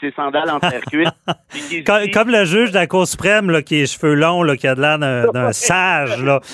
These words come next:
Speaker 1: Le juge
Speaker 2: Euh,
Speaker 1: Tremble, je pense qu'il a plus d'érudition que moi, mais une fois qu'on a dit ça, que la Cour soit obligée de...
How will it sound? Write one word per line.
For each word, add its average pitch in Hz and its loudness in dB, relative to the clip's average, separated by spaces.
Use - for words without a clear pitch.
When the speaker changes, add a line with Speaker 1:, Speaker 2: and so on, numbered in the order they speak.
Speaker 1:
Le 175 -2
juge 190 -4
Speaker 2:
Euh, 143 0
Speaker 1:
Tremble, 202 -4
je 220 -20
pense 220 -4
qu'il 196 -6
a 180 -6
plus 208 -8
d'érudition 170 -8
que - -20
moi, 180 2
mais 175 0
une 147 -2
fois 226 -4
qu'on 170 -6
a 165 -6
dit 127 -20
ça, 247 -6
que 185 2
la 175 2
Cour 262 -12
soit - -12
obligée 208 -10
de... 143 0